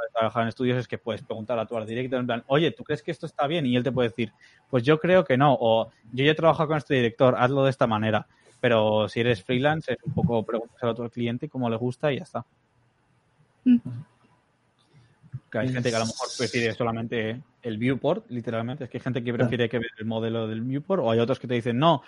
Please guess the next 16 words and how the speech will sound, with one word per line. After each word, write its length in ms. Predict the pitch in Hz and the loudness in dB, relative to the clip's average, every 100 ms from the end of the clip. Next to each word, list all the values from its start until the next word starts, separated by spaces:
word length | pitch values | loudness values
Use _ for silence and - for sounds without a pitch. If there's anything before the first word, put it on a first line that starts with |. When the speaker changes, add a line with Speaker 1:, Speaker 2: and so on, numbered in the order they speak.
| - - - | -16 -20 -4
Speaker 1:
tómate 640 | 156 175 170 170 160 156 | 2 4 4 4 4 4
dos 200 | 143 143 | 2 0
o 80 | 143 | -2
tres 220 | - 139 | -4 -2
horas 240 | 131 123 123 | 0 0 0
más 180 | 117 113 | -2 -4
al 120 | 107 | -4
día", 240 | 135 147 | 0 0
o, 460 | 110 107 104 107 101 _ _ - | 0 0 0 -2 -6 _ _ -8
o 240 | 110 110 | -2 0
"En 120 | 110 | 0
vez 120 | 120 | 0
de 140 | 131 135 | 0 -2
presentarme 420 | 143 139 135 127 | -4 -2 -2 0
un 80 | 123 | 0
viewport, 420 | 139 156 185 | -2 0 0